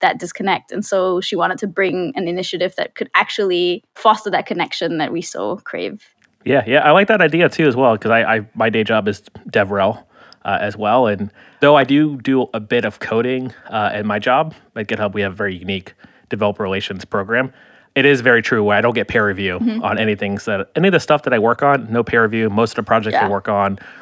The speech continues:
Speaker 2: are one-off example applications that don't really need testing.
Speaker 1: Yep.
Speaker 2: Um, I do try to emphasize testing and C I and continuous delivery as part of the stuff I touch, but it's actually not a s-, necessity. Like, as long as I can talk on stage or do a workshop on something,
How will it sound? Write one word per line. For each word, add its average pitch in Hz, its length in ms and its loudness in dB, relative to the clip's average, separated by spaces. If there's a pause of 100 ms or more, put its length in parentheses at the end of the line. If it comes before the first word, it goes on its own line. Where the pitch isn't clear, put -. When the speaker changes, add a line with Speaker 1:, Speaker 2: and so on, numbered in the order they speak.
(160)
Speaker 2:
are 107 120 2
one-off 110 600 4
example 110 480 -2
applications 104 580 -4
that 98 120 -6
don't 110 140 -2
really 113 200 -4
need 101 160 -6
testing. 104 560 -4 (180)
Speaker 1:
Yep. - 240 -2
Speaker 2:
Um, 92 300 -2
I 107 80 -6
do 139 180 4
try 135 200 2
to 120 120 0
emphasize 131 460 0
testing 123 640 -2
and 101 180 -4
C 113 220 -4
I 107 260 2
and 98 180 -4
continuous 101 380 -8
delivery 101 500 -2
as 90 120 -8
part 104 180 -2
of 98 120 -6
the 107 60 -8
stuff - 240 -6
I - 80 -4
touch, - 420 -2 (360)
but 131 80 2
it's 127 100 2
actually 185 240 4
not 120 140 2
a 110 40 0
s-, - 220 -10
necessity. 113 600 -4
Like, 101 160 -2
as 107 100 -2
long 147 220 4
as 139 60 0
I 127 100 4
can 110 240 -2
talk - 420 -2
on 113 160 -4
stage 107 560 -2
or 101 140 -2
do 104 120 -2
a 90 80 -2
workshop 98 460 -2
on 107 80 -2
something, 98 540 -4